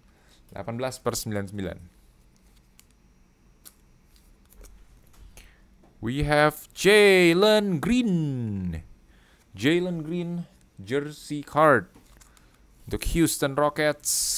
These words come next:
Kemudian Brushstrokes, Wally Szczerbiak, Boston Celtics. Boston Celtics, Wally Szczerbiak, tujuh per dua lima. Yes, tujuh per dua lima.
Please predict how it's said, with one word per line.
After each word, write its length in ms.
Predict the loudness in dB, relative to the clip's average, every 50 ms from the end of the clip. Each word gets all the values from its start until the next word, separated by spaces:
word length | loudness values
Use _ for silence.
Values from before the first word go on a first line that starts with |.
| -8
Kemudian 960 | -4 -4 -2 -2 -2 -4 -6 -6 -6 -2 0 0 0 0 -2 -6 -12 -16 -18 _ _ _ _ _ _ _ _ _ _ _ _ _ _ _ _ _ _ _ _ _ _
Brushstrokes, 800 | 8 8 8 10 8 4 0 4 6 6 6 6 4 -4 -4 -4
Wally 880 | -2 -2 0 0 2 0 0 0 -2 -2 -2 -2 -2 -2 -2 -2 -2 -4 -4
Szczerbiak, 1300 | 0 4 6 6 8 8 8 6 6 4 4 2 2 2 2 0 -2 -4 -8 _ _ -18 -14 -12 -12 -6
Boston 640 | 0 2 2 2 0 0 -2 -2 -2 -2 -4 -10
Celtics. 840 | -10 -8 -6 -6 -6 -6 -8 -12 -16 -20 _ -20 -18 -18 -18 -18 -20 _ _ _ _ _ _ _ _ _ _ _
Boston 460 | -4 -2 0 0 0 -4 -8 -8 -6
Celtics, 640 | -2 0 0 0 0 -2 -4 -8 -8 -8 -8 -8 -8
Wally 480 | -8 -4 -2 0 2 2 2 2 0
Szczerbiak, 720 | 0 0 0 0 0 0 0 0 2 0 0 -2 -6 -12 -8
tujuh 400 | -8 -8 -8 -6 -6 -6 -6 -6 -4
per 240 | _ -6 -6 -4 -6
dua 320 | -8 -8 -6 -4 -4 -4
lima. 480 | -4 -6 -8 -10 -10 -10 -12 -12 -12 -14 _ -20 _ _ _ _ _ _ _ _ _ _ _ _
Yes, 400 | _ -20 -20 -20 -20 -20 -20 -20 _
tujuh 300 | -20 -20 -18 -18 -20 -20
per 160 | _ -18 -14
dua 180 | -6 -4 -2 -2
lima. 300 | -2 -4 -6 -8 -10